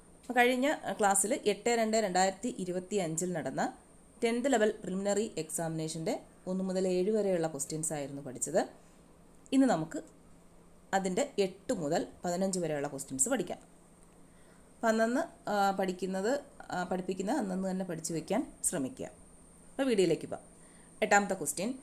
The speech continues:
ഗിഗ് പ്ലാറ്റ്ഫോം തൊഴിലാളികളുമായി, ആ,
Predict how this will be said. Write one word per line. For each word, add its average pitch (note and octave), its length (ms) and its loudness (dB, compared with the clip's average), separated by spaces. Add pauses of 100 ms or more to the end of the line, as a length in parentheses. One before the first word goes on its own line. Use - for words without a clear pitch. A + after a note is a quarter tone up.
(500)
ഗിഗ് G#4+ 260 6
പ്ലാറ്റ്ഫോം C4+ 640 4
തൊഴിലാളികളുമായി, G#3 1000 4 (680)
ആ, F3+ 140 4